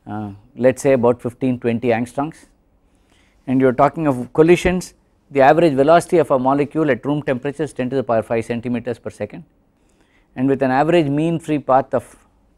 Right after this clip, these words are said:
measured in angstroms, say ten angstroms, which is ten to the power minus seven centimeters, divided by ten to the power five, on an average every ten to the power minus twelve seconds you have a collision. So the configuration changes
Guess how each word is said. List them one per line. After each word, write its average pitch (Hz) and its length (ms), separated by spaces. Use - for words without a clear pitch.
measured 131 320
in 135 80
angstroms, 117 480
say 135 200
ten 120 260
angstroms, 113 420
which 127 120
is 135 80
ten 131 200
to 131 40
the 127 80
power 123 240
minus 120 380
seven 127 480
centimeters, 117 720
divided 175 440
by 151 100
ten 156 200
to 165 60
the 160 80
power 139 200
five, 165 240
on 135 100
an 147 120
average 165 360
every 151 320
ten 170 200
to 165 60
the 175 120
power 147 360
minus 180 380
twelve 160 260
seconds 156 520
you 127 100
have 131 100
a 123 60
collision. 117 380
So - 120
the 135 80
configuration 139 600
changes 113 480